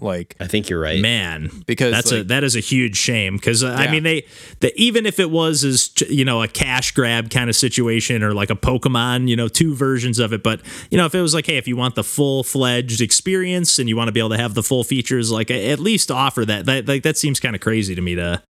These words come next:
Speaker 1: Yeah.
Speaker 3: not have that option. But
Speaker 1: 'Cause it
Speaker 3: again,
Speaker 1: al-,
Speaker 3: it probably
Speaker 1: it also
Speaker 3: doesn't
Speaker 1: kinda
Speaker 3: affect that many people.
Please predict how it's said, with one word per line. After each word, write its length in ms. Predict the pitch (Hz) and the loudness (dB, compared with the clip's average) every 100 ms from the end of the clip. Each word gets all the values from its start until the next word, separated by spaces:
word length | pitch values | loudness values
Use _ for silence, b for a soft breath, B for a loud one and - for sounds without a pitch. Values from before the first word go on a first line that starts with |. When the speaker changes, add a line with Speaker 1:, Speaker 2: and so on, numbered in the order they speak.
| - | -4
Speaker 1:
Yeah. 280 | 117 98 90 | -2 0 0
Speaker 3:
not 260 | 113 117 | 0 0
have 240 | 101 113 101 | 0 -2 0
that 280 | 107 95 - _ _ _ _ _ _ | 0 -2 -6 _ _ _ _ _ _
option. 480 | 104 107 - 85 82 | -2 -2 -2 -4 -4
But 220 | 85 82 - - | -4 -4 -8 -6
Speaker 1:
'Cause 140 | - 151 | -2 2
it 80 | 170 | 2
Speaker 3:
again, 160 | 151 | 0
Speaker 1:
al-, 60 | 123 | -2
Speaker 3:
it 80 | - | -2
probably 180 | 170 | 0
Speaker 1:
it 40 | 160 139 | 2 0
also 40 | |
Speaker 3:
doesn't 160 | 131 170 | 0 -2
Speaker 1:
kinda 40 | 131 | -2
Speaker 3:
affect 260 | 117 107 - | -2 -2 0
that 200 | 104 98 | -2 0
many 180 | 101 | -4
people. 400 | 92 120 113 90 | -4 -6 -6 -8